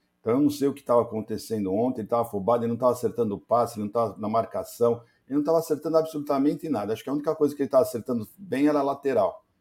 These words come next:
e olhe lá. Então, não sei o que aconteceu, não é, esse não é o jogo do Marcos Rocha, o Marcos Rocha joga muito mais bola do que isso. Não sei, eu não sei dizer pra vocês,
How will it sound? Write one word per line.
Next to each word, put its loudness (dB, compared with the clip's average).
e -4
olhe 4
lá. 0
Então, -2
não -2
sei 4
o 6
que 0
aconteceu, -2
não 4
é, 2
esse -2
não 10
é 8
o 6
jogo 0
do -4
Marcos -4
Rocha, -2
o -8
Marcos -6
Rocha 0
joga -2
muito -2
mais 2
bola 0
do -8
que -10
isso. -12
Não -4
sei, 2
eu 0
não 0
sei -2
dizer 0
pra -2
vocês, -2